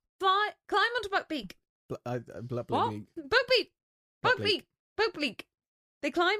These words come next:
Speaker 1: onto Buckbeak. They fly to Sirius's window, and Hermione unlocks it using Alohomora. And then the text says, "It's lucky that Black was thin enough to fit through the window."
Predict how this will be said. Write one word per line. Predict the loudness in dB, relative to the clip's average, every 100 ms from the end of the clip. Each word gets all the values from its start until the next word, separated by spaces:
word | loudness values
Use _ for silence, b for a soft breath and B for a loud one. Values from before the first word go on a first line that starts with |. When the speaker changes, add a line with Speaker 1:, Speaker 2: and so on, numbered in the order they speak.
| -4
Speaker 1:
onto | -8 -4
Buckbeak. | -4 -4 -10 -12 _ _ -8
They | -8
fly | -4 -2 -2
to | -4
Sirius's | -4 -4 -4 -8
window, | -6 -6 -6 -8 -10
and | -10
Hermione | -10 -8 -6 -6 -6
unlocks | -8 -10 -10 -14
it | -14 -14
using | -14 -14 -14 -12
Alohomora. | -10 -10 -10 -10 -12 -16 _ _ _ _ _ _ -8
And | -4
then | -2 -4
the | -6
text | -2 -2 -4 0
says, | 0 0 -6 -12 _ _ _ _ _ _ _ _ 0
"It's | 0 2
lucky | 0 2 2 0 0 -10 _ _
that | -10 -2
Black | 2 2 0 -4
was | -4 -4 0
thin | 2 4
enough | 0 -2 -6 _ _ _ _ _ -12
to | -8
fit | -2 -4 -4 -6
through | -2 0
the | -2
window." | -4 -4 -2 -2 -2 -8